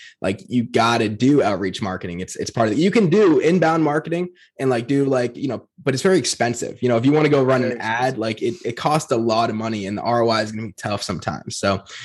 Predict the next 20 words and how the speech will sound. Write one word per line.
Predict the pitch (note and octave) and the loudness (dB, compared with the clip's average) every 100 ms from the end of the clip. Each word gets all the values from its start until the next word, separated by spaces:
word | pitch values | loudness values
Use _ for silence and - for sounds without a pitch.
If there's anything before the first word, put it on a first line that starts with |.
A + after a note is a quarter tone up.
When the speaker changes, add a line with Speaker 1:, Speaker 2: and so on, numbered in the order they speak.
| - | -6
Speaker 1:
if | - | 0
you're | C3 C3+ | 4 6
new | C3+ | 6
into | C3+ A2 | 6 4
that, | G2+ F2 | 2 0
that's | F2 - | -2 -2
definitely | - A#2 A#2 | -2 0 2
the | G#2+ | 0
best | A2+ A#2 | 0 0
way | A2 | 0
to | |
go | A2 G#2 | 2 0
about | F#2 A2 | 0 -2
it, | E2 | -4
I'd | F#2 G2+ | -6 -8
say. | A1+ - _ _ _ _ _ _ | -12 -14 _ _ _ _ _ _
Speaker 2:
Yep. | B2+ C3 _ _ _ - - - - - | -20 -20 _ _ _ -20 -20 -20 -20 -6
Speaker 1:
So, | - F3 D#3 | 2 4 6
um, | E3 D#3+ C#3+ A#2 | 6 6 4 0
so | - F3+ | 2 2